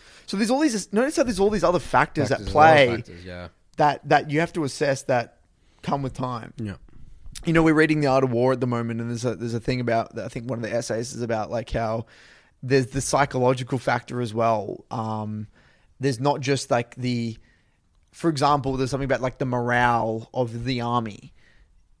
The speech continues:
Speaker 1: So you might have a bigger army, but their morale
Speaker 2: Low
Speaker 1: might be,
Speaker 2: morale.
Speaker 1: like, screwed. So,
Speaker 2: Yeah.
Speaker 1: like, that turns the tables a li-, it's like, it's just another factor, another variable that you need to consider. So when I go into a lot of these reviews, I get over, sometimes I,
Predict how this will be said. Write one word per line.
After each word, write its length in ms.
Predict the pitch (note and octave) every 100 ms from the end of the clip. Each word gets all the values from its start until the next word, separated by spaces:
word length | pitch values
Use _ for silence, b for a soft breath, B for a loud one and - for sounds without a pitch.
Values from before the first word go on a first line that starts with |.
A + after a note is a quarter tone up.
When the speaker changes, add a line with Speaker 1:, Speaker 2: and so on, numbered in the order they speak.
| _ _ _ _
Speaker 1:
So 240 | - D#3
you 300 | C#3 B2+ C#3+
might 240 | D3+ D#3 C3
have 460 | C#3 B2+ C3+ B2+ -
a 380 | B2 A#2+ B2 A#2+
bigger 380 | A#2+ C#3+ C3+ B2
army, 500 | A#2+ B2 A#2+ A2+ A2+
but 280 | G#2+ B2+ -
their 140 | C3
morale 420 | B2 B2 A#2+ B2+
Speaker 2:
Low 60 | A2
Speaker 1:
might 160 | A#2+
be, 100 | G2+
Speaker 2:
morale. 80 | G2
Speaker 1:
like, 140 | A#2+ A2
screwed. 520 | - D3 C#3+ C3 A#2
So, 120 | G#2+
Speaker 2:
Yeah. 40 | A#2+
Speaker 1:
like, 180 | A#2+ -
that 280 | C3 - -
turns 340 | D3+ C#3 C#3
the 80 | B2
tables 400 | - C#3 D#3 C3
a 60 |
li-, 100 | C3
it's 80 | B2+
like, 120 | F3 -
it's 160 | -
just 160 | - F3+
another 280 | E3+ D3+ C#3
factor, 580 | - C3 C3+ - G#2+ - b b
another 220 | - D3+ C3+
variable 480 | B2 C3+ C#3 B2+ A#2+
that 180 | B2
you 100 | B2+
need 140 | B2 B2
to 80 | A#2+
consider. 460 | - A#2 - D#3+ - b b b b
So 100 | -
when 140 | E3+ F#3+
I 40 |
go 200 | F3+ G3
into 160 | C4 G#3+
a 20 |
lot 180 | F3+ F3
of 60 |
these 160 | D#3+ C3+
reviews, 320 | C#3 B2+ F3+
I 80 | C#3
get 160 | C#3 -
over, 220 | D3+ C3+
sometimes 480 | - F3 F#3 F#3+ E3+
I, 180 | D#3+